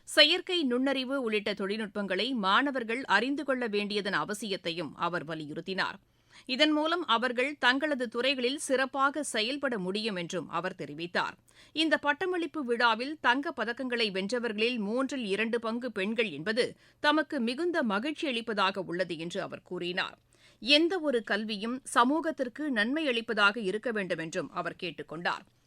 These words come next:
கல்வி கற்பிப்பதில் இந்த பல்கலைக்கழகம் சிறப்பாக செயல்பட்டு வருவதாகவும் திருமதி திரௌபதி முர்மு பாராட்டு தெரிவித்தார். இந்த நிகழ்ச்சிக்கு பின்னர் குடியரசுத் தலைவர் திருச்சி ஸ்ரீரங்கத்தில் சாமி தரிசனம் செய்தார்.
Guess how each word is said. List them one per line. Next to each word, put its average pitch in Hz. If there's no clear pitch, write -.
கல்வி 349
கற்பிப்பதில் 262
இந்த 254
பல்கலைக்கழகம் 262
சிறப்பாக 277
செயல்பட்டு 262
வருவதாகவும் 170
திருமதி 302
திரௌபதி 277
முர்மு 202
பாராட்டு 208
தெரிவித்தார். 160
இந்த 302
நிகழ்ச்சிக்கு 277
பின்னர் 220
குடியரசுத் 277
தலைவர் 208
திருச்சி 262
ஸ்ரீரங்கத்தில் 202
சாமி 220
தரிசனம் 165
செய்தார். 170